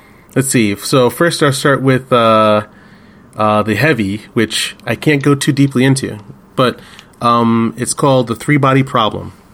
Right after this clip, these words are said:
and it's a book series by a Chinese dude whose name I can't pronounce, except for his last name,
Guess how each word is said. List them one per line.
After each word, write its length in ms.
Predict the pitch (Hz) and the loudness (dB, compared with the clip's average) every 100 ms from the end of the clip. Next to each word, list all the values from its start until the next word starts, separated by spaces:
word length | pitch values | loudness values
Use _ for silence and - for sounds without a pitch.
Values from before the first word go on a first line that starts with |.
| - | -8
and 560 | 117 113 113 110 110 107 - - | -2 0 0 0 0 -4 -14 -12
it's 180 | - 117 | -8 -2
a 60 | 117 | -2
book 240 | 117 175 | 0 -2
series 380 | - 185 175 165 | 2 4 4 2
by 460 | - 131 123 123 120 | 0 0 2 0 0
a 500 | 120 120 117 113 110 | 0 2 2 2 0
Chinese 420 | 107 151 156 151 | 0 2 2 2
dude 360 | 135 143 147 135 | 2 4 4 2
whose 260 | 127 110 | -2 -2
name 240 | 127 135 139 | 0 2 2
I 160 | - 127 | 0 -4
can't 300 | 131 131 131 | -2 -2 -2
pronounce, 400 | 123 120 104 - | -4 -2 -4 -4
except 180 | 143 | -4
for 60 | 135 | 0
his 140 | 139 | 0
last 200 | 131 127 | 0 -2
name, 200 | - 92 | -4 -6